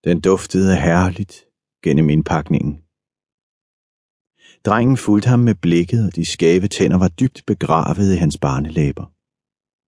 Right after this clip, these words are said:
Så tvang nyrerne ham atter til at knæle foran sit blodplettede afgudsbillede med sin manddom mellem fingre, der for længst var blevet følelsesløse. "Gud," bandede han, uden dog at mene noget med det.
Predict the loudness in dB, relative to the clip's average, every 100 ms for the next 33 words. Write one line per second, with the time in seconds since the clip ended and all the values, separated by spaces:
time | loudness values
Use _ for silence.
0 | _ _ _ _ -8 -6 -2 0 2 4
1 | 4 4 2 0 -2 -2 -2 -4 -4 -6
2 | -4 -2 0 0 0 0 0 0 -4 -2
3 | 0 0 -2 -4 -2 0 0 0 -2 -2
4 | -2 -2 -6 -2 0 2 2 2 0 -2
5 | 0 0 2 0 0 0 0 2 0 0
6 | 0 0 0 0 -4 -2 -2 -2 -6 -4
7 | -2 -2 -2 0 0 0 -2 -6 -6 -4
8 | -2 -4 -10 -16 _ _ _ _ _ _
9 | _ _ _ _ _ _ _ _ _ -2
10 | -2 -2 -10 _ _ _ _ _ _ _
11 | -4 0 0 0 -2 -4 _ _ _ _
12 | _ _ _ -4 -2 0 0 2 2 2
13 | 2 2 2 2 0 0 0 -4